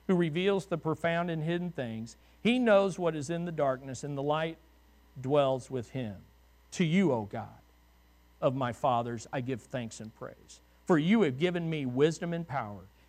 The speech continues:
Even now you have made known to me what we have requested of you. For you have made known to us the king's matter." Yes,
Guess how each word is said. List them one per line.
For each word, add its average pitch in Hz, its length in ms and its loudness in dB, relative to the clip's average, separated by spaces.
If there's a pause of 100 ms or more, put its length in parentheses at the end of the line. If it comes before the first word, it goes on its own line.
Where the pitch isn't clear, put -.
Even 214 320 4
now 185 320 2
you 156 200 0
have 135 160 2
made 180 320 -2
known 190 320 0
to 202 100 -4
me 113 340 -4 (360)
what 156 260 6
we 160 200 4
have 160 160 2
requested 156 640 0
of 143 140 -6
you. 117 280 -4 (260)
For 139 120 2
you 175 280 2
have 139 160 2
made 127 320 -4
known 185 400 0
to 190 260 0
us 107 460 2 (380)
the 127 160 0
king's 123 800 2 (260)
matter." 113 360 -2 (640)
Yes, 180 680 6